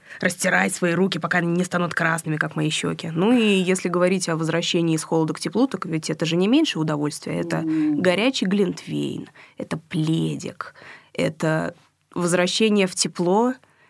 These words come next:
Speaker 1: И самое главное лично для меня — это, м, слушать метель снаружи, слушать вот эту вот снежную тишину, которая бывает только зимой.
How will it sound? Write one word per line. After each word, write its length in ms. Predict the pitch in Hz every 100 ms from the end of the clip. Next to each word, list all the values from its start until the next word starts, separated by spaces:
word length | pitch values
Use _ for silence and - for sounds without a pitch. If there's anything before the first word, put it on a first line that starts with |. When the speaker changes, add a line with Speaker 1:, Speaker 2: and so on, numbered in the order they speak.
| _ -
Speaker 1:
И 180 | 175 170
самое 380 | - 208 185
главное 380 | 165 180 190 170
лично 300 | 160 185 185
для 140 | 165 165
меня — 380 | 160 170 220 247
это, 800 | 180 185 - 190 180 175 170 160 _ _ _ _ _ -
м, 960 | 165 165 165 165 165 160 160 156 151 151 - - _ _ _ _ _ -
слушать 840 | - - 170 196 202 - 170 160 -
метель 580 | 160 156 - 175 214 247
снаружи, 720 | - 170 160 165 160 170 175 - _ _ _ -
слушать 400 | - 190 196 180
вот 100 | 165
эту 160 | 185 165
вот 140 | 160
снежную 560 | - 175 185 175 170 156
тишину, 360 | 156 - 175 208
которая 300 | 185 165 165
бывает 320 | 165 165 156 -
только 340 | 170 160 156
зимой. 480 | 147 139 139 -